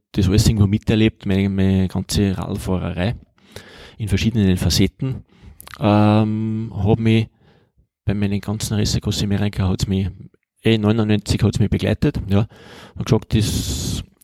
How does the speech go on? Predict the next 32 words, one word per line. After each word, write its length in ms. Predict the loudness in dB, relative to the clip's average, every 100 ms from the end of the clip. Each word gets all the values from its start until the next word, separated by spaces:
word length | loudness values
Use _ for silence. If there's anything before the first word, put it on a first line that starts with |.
| -4
das 180 | 2 4
war, 520 | 6 4 4 2 2
äh, 40 | 2
ein 60 |
Erfolgsfaktor 720 | 2 4 2 2 -2 -2 -2 0
für 100 | -2
mich, 220 | -4 -6 -4
ja, 80 | -6
und 160 | -4
das 140 | -6 -4
war 100 | -4
wirklich 220 | -4 -4
ein 40 |
Rückhalt, 300 | -4 -6 -4
dass 120 | -2
sie 100 | -2
dabei 280 | -4 -6 -2
ist. 100 | -2 -4 -16 -20 -20 -20 _ -2
Aber 180 | 2
ansonsten, 420 | 4 2 -2 -2 0
was 120 | 2
ich 80 | 2
auch 80 |
dann 180 | 2 2
später 320 | 2 2 0
gemacht 340 | 0 -2 -2 -2
hab, 220 | 0 -2 _ _ -20 -8
äh, 240 | 0 2
jetzt 240 | 2 2 -2
noch 140 | -2
Kanon, 420 | -2 -2 0 -2
so 260 | -4 -4